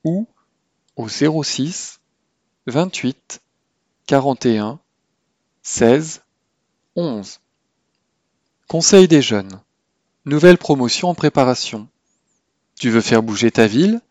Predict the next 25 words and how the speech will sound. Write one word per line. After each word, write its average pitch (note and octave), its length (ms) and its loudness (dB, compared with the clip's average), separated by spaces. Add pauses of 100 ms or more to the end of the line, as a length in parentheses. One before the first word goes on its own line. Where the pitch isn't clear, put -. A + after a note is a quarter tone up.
(340)
Tu E3 160 2
aimes E3 100 6
être F3 200 0
utile ? A3 440 -2 (520)
Et E3+ 80 2
si A3+ 200 -2
tu F#3 140 -2
rejoignais C3 480 2
la A#2 120 2
prochaine D3+ 460 -4
promotion F#3 580 -4
du B2 140 -8
Conseil D3 380 -2
des B2+ 140 0
jeunes ? G#2 360 -10 (580)
Le B2 100 -6
Conseil A#2+ 400 2
des A2+ 140 2
jeunes D#3 260 2
se - 140 -6
prépare C3+ 440 2
à A#2+ 60 4
renouveler C3 420 -2
ses - 180 -4
membres. G#2 420 -10